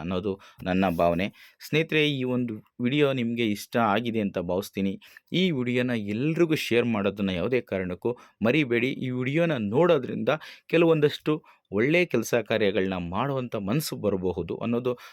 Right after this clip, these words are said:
ನನ್ನ ಒಂದು ಭಾವನೆ. ಸ್ನೇಹಿತರೆ, ಮತ್ತೊಂದು ವಿಡಿಯೋದಲ್ಲಿ ಮತ್ತೊಂದು ಹೊಸ ಮಾಹಿತಿಯೊಂದಿಗೆ ಸಿಗ್ತೀನಿ. ಅಲ್ಲಿಯವರೆಗೂ ಕೂಡ ಎಲ್ರೂ ತಪ್ಪದೆ ಈ ವಿಡಿಯೋನ ನೋಡ್ತಾ ಇರಿ. ಎಲ್ರಿಗೂ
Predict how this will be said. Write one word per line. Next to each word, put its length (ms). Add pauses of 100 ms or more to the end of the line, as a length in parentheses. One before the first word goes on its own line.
(100)
ನನ್ನ 200 (140)
ಒಂದು 180
ಭಾವನೆ. 340 (360)
ಸ್ನೇಹಿತರೆ, 380 (380)
ಮತ್ತೊಂದು 640
ವಿಡಿಯೋದಲ್ಲಿ 580
ಮತ್ತೊಂದು 300
ಹೊಸ 200 (160)
ಮಾಹಿತಿಯೊಂದಿಗೆ 680
ಸಿಗ್ತೀನಿ. 520
ಅಲ್ಲಿಯವರೆಗೂ 500
ಕೂಡ 160 (140)
ಎಲ್ರೂ 340
ತಪ್ಪದೆ 300 (100)
ಈ 40 (100)
ವಿಡಿಯೋನ 320 (380)
ನೋಡ್ತಾ 380
ಇರಿ. 220 (320)
ಎಲ್ರಿಗೂ 480